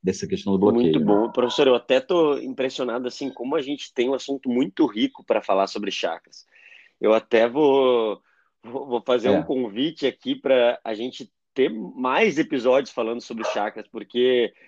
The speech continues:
Speaker 2: é, a gente não vai dar conta de todas as dúvidas, de tudo que a gente tem pra, pra abordar sobre os chakras. E, e, e, na verdade, até pra, pra finalizar, porque a gente tá dando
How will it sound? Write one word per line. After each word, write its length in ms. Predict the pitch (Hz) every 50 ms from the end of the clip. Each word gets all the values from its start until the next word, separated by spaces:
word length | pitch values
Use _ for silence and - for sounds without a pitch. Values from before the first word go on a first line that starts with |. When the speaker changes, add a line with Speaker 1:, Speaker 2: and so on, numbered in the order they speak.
| _ _ _ _ _
Speaker 2:
é, 340 | - 107 113 113 113 - -
a 120 | - 113
gente 340 | 117 120 123 - 147 135 120 -
não 300 | 127 135 135 143 160 175
vai 120 | 185 196
dar 140 | 175 175 165
conta 280 | - 139 143 165 151 160
de 120 | 143 139
todas 380 | - - 139 143 139 151 160 139
as 80 | 110
dúvidas, 320 | 113 135 139 139 151 135 143
de 100 | 139 135
tudo 380 | - _ - 139 147 143 160
que 80 | 151 170
a 60 | 160
gente 240 | 139 143 143 - -
tem 160 | - 143 131
pra, 200 | 131 139 139 127 - _
pra 140 | - 127 123
abordar 400 | 120 127 127 120 110 113 110 -
sobre 220 | - - - 135
os 80 | 135 -
chakras. 420 | 120 117 92 - - - - - - _ _ - - - _ _ _ _ _ -
E, 540 | 117 120 127 131 131 131 127 127 127 - - -
e, 360 | - 135 135 143 - - 139
e, 20 |
na 120 | 135 135 135
verdade, 400 | 143 139 127 135 139 175 - 185
até 160 | - - 170
pra, 360 | - - 247 220 160 123 - _ _
pra 200 | - - 131 -
finalizar, 540 | 135 135 135 127 120 120 120 120 120 - -
porque 180 | - - 131 131
a 40 | 120
gente 220 | 120 123 - -
tá 100 | - 123
dando 440 | 117 110 120 127 131 131 120 107 98